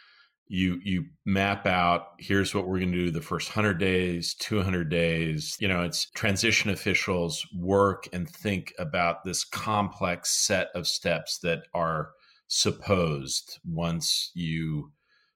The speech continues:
assume office. And almost invariably,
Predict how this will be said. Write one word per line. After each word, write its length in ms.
assume 380
office. 640
And 480
almost 420
invariably, 1120